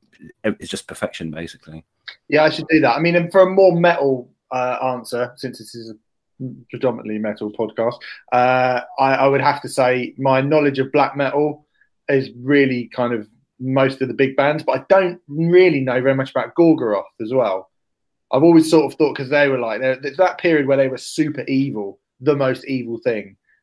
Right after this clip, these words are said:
Speaker 2: And I was like,
Speaker 1: Mm.
Speaker 2: "I'll give that a go." And I never really went fully in on Gorgoroth. So again, Jonathan will probably be able to point me in the correct direction for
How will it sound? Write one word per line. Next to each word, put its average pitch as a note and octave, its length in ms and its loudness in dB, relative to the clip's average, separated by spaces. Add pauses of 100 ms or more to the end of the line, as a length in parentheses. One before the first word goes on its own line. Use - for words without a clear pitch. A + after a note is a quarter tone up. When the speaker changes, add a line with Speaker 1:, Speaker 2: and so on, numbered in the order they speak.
Speaker 2:
And A2+ 100 -6
I A2+ 80 -4
was A#2+ 120 -6
like, A2 200 0
Speaker 1:
Mm. E3 120 4
Speaker 2:
"I'll G#3 180 0 (320)
give E3+ 220 2
that D3+ 240 0
a C#3+ 40 -8
go." C3+ 260 2
And A#2 140 -6
I B2 140 -4
never C3+ 460 0
really B2+ 520 0 (460)
went C3 500 -2 (180)
fully B2 240 0
in A#2+ 80 -2
on A2+ 160 -6
Gorgoroth. A2 460 -2
So A2+ 320 -4 (340)
again, A#2 460 -2 (400)
Jonathan B2 420 -2
will A2 100 -6
probably G#2+ 460 -2
be G#2 140 -4
able G#2+ 120 0
to G#2 120 -10
point G#2+ 180 -8
me G#2+ 60 -8
in G#2 100 -10
the G#2 120 -8
correct - 420 -6
direction G#2+ 560 -6 (240)
for G#2+ 160 -8